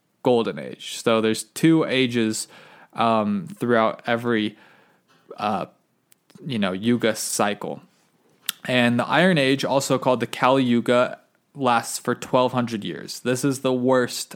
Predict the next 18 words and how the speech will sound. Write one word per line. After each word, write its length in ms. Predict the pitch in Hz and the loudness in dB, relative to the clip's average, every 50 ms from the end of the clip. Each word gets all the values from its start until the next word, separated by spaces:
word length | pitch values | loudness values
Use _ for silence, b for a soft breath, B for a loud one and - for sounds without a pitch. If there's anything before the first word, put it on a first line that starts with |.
| - - | -14 -6
of 360 | - 127 123 120 117 113 113 110 | -2 0 0 0 -2 -2 -4 -2
the 240 | 113 110 107 - - - - - | -2 -2 -2 -4 -8 -14 -20 -16
Yugas, 520 | - 110 107 110 107 98 - 67 82 - - | -12 -6 -6 -6 -6 -6 -8 -10 -10 -8 -6
the 80 | - 117 | -4 -2
worst 280 | 113 117 120 117 - | 0 0 0 0 0
of 120 | - 127 104 | -4 -4 -2
the 80 | 107 | -2
ages. 540 | 87 92 90 78 - - 76 - - - - B B B B B B B B B B B B B B | -4 -4 -6 -8 -10 -12 -14 -12 -12 -14 -14 B B B B B B B B B B B B B B
It's 320 | - 113 117 117 - - | 0 2 2 2 0 -2
the 140 | - - 117 | -2 0 2
age 240 | 113 127 143 147 135 | 2 4 4 4 2
of 160 | 135 123 120 | 2 0 2
darkness. 640 | - 127 120 117 113 - 98 - - - - - - - - b b b b b b b b b _ - | 2 2 2 2 -2 -4 -10 -12 -10 -10 -12 -12 -12 -14 -20 b b b b b b b b b _ -8
It's 200 | 127 123 - - | -8 -8 -6 -4
when 340 | 131 131 131 127 123 120 123 | -2 0 0 0 0 0 0
mankind 760 | 127 127 127 135 135 - 139 123 123 123 120 120 120 117 - b b b b b b b - | 0 0 0 -2 -2 -2 -2 0 0 2 0 0 -2 -4 -8 b b b b b b b -4
is 480 | 123 123 117 117 113 110 110 - - _ _ - | -2 0 0 0 0 -2 -4 -6 -10 _ _ -2
ignorant. 640 | 143 151 147 143 143 135 127 117 110 117 - - | 0 0 0 0 0 0 0 0 -2 -4 -8 -14